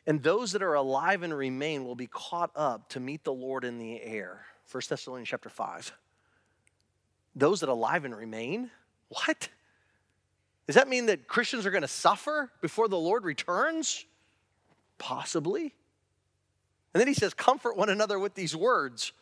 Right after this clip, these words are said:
Oh, okay, if I'm alive and remaining. No, the reality is life causes us to suffer, and we don't want to suffer.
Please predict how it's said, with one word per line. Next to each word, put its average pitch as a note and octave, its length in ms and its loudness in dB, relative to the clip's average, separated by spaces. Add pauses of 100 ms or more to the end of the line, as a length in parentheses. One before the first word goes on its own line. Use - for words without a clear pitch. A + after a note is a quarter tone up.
(140)
Oh, G#3+ 460 6
okay, E3 580 2
if D#3 100 0
I'm G3 140 6
alive F3+ 380 4
and F3+ 100 -2
remaining. A3+ 600 2 (2250)
No, C4+ 120 8
the A3 100 8
reality A3 800 8
is A3 480 0 (340)
life G#3+ 580 10
causes A3 440 2
us A#3 160 0
to A#3+ 100 -6
suffer, A3 500 2 (220)
and G3 160 0
we B3+ 80 2
don't A#3+ 220 4
want A3+ 220 4
to A#3+ 100 0
suffer. G#3+ 500 2